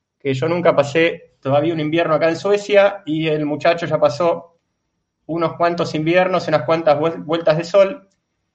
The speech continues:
allí por Noriega. Por Noriega no, por Noruega. Noriega era el delincuente ese, ¿eh? Se me están mezclando las cosas. A ver, entonces, eh, como siempre, breve, humilde y,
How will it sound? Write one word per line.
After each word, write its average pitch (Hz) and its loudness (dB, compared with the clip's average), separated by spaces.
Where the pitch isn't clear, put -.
allí 156 -4
por 175 -2
Noriega. 139 0
Por 180 0
Noriega 214 2
no, 208 2
por 175 0
Noruega. 185 4
Noriega 208 2
era 190 2
el 160 -10
delincuente 175 -8
ese, 131 -6
¿eh? 160 -6
Se 165 -10
me 170 -6
están 196 0
mezclando 196 0
las 170 -2
cosas. 127 -4
A 156 0
ver, 147 2
entonces, 160 0
eh, 190 -2
como 240 0
siempre, 143 -2
breve, 226 0
humilde 214 -4
y, 156 -6